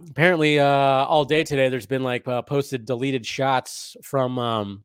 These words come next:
from Spider-Man No Way Home. So getting pretty interesting with that. It's probably all gonna be in the Blu-ray extras and everything. So that's pretty cool. Werewolf, what? Uh, and then, of course, we got that. Spoke, we listened. A new update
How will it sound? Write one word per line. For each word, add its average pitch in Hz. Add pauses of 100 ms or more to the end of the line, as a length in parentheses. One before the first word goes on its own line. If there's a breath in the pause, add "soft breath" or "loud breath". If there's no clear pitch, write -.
(280)
from 120
Spider-Man 123
No 120
Way 113
Home. 113
So 95
getting 113
pretty 110
interesting 107
with 98
that. 135
It's -
probably 107
all 110
gonna 107
be 104
in 104
the 90 (320)
Blu-ray 120
extras 127
and 127
everything. 127 (960 soft breath)
So -
that's 139
pretty 95
cool. 92 (800)
Werewolf, 147
what? 101 (720 loud breath)
Uh, 135
and 127
then, 139
of 131
course, 123
we 110
got 98 (100)
that. 143 (260 soft breath)
Spoke, 175
we 147
listened. 165
A 135
new 151
update 160